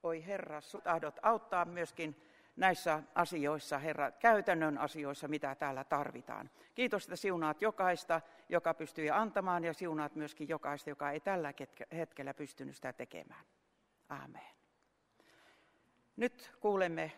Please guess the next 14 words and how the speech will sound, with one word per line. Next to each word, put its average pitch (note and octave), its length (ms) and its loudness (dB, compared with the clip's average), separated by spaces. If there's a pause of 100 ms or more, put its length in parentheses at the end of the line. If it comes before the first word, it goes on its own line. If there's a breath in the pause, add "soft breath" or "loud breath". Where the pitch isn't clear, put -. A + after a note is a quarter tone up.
sitten D#3+ 520 -6 (560)
Timo A#3 260 6
Närhiä D3+ 480 0
Einiiloa C#3+ 800 2 (880 soft breath)
tämän E3+ 280 2
jälkeen, D#3 500 0
ja C#3+ 320 0
hän G#3+ 240 0
on G3 340 0
entisiä, F3+ 680 0 (840 soft breath)
ö, D2 320 -2 (800)
tämän F3 500 2
maan E3 380 2
asukkaitakin. C3+ 920 -4